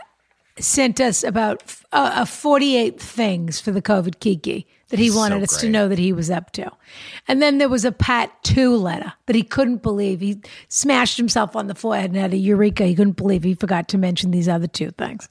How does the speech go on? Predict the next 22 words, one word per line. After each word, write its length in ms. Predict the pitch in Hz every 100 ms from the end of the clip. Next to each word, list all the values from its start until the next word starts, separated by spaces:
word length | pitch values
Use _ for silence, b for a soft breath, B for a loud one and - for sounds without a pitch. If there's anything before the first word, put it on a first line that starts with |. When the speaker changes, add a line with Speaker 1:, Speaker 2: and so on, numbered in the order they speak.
| _
Speaker 2:
He's 200 | 107 95
the 100 | 90
best. 280 | 80 76 -
Speaker 1:
So 380 | - 254 220 403
here's 280 | 226 277 240
a 40 |
couple 300 | 247 247 226
of 120 | 226 -
things 320 | 226 196 175
that 100 | 180
he 180 | 196 165
forgot 380 | - 196 175 160
to 100 | 185
mention. 440 | 175 185 202 196
One 240 | 240 285
is 180 | 381 349
something 320 | 262 226 240
called 280 | - 220 196 - -
a 140 | 220 214
mass 840 | 208 214 226 233 247 254 - - - b b
hand 380 | 254 240 247 226
sanitizer. 840 | 254 247 247 - 262 254 254 294